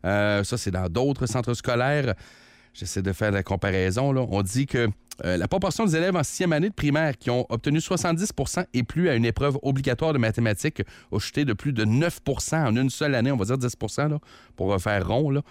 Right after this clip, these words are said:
euh, par rapport à l'année précédente. Ça atteint même à douze pour cent dans les Laurentides, euh, pour un centre scolaire en particulier. Donc, euh, on, on est peut-être en train, je, tu sais, est-ce que c'est directement cause à effet ?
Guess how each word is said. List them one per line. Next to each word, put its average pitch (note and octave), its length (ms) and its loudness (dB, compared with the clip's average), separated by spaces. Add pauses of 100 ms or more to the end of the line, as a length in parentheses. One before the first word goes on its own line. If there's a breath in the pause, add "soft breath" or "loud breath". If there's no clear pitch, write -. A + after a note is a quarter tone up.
(340 loud breath)
euh, - 120 -4
par G2 100 -2
rapport G2+ 220 0
à - 20 2
l'année A#2 220 2
précédente. A#2 680 0 (280 loud breath)
Ça - 180 -2
atteint A2 320 2
même C3+ 300 2
à G#2+ 100 2
douze C3+ 500 0
pour B2 220 -2
cent D3+ 320 0
dans A2 120 2
les G#2 120 2
Laurentides, A2 840 0
euh, E2+ 140 -2
pour F#2 340 -4
un A#2+ 180 0
centre A2+ 320 -2
scolaire G#2 500 0
en G#2 100 -2
particulier. G2 680 -2 (440 loud breath)
Donc, F#2 360 -2
euh, F2 840 2
on, D2+ 400 -2
on F2+ 40 2
est F#2 100 2
peut-être G#3+ 340 0
en A#2+ 140 2
train, C#3+ 280 -2
je, - 160 -12
tu - 40 -18 (220 loud breath)
sais, E3+ 240 0 (800 loud breath)
est-ce C3+ 160 -2
que F#3+ 120 0
c'est F3 180 0
directement D3+ 500 0
cause D#3 280 2
à C3+ 60 2
effet ? D#3 400 0